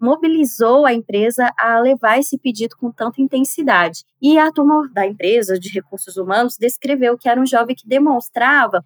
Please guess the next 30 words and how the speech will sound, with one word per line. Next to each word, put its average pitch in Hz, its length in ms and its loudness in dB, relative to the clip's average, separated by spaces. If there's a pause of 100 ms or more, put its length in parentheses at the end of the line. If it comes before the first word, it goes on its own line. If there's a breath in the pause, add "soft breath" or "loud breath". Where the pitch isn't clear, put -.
(120)
não 294 200 0
somente 269 560 0
o - 20 0
interesse 247 480 0
em 277 60 4
desenvolver 220 420 -4
as 202 100 -4
competências 196 640 -8
técnicas, 220 520 -4
e 214 40 -2
ele 214 140 0
já 285 180 -2
tinha, 311 480 -2
né, 240 140 0
desenvolvido 226 520 -4
muitas 262 480 0
durante 208 360 -6
o - 40 -20
programa, 190 560 0 (160)
mas 269 160 0
era 277 200 4
um 285 60 2
jovem 254 340 2
que 262 100 -6
demonstrou 247 640 0 (260 soft breath)
trabalho 247 360 2
em 254 140 2
equipe, 220 640 -6 (200)
demonstrou 285 720 2
durante 240 480 -2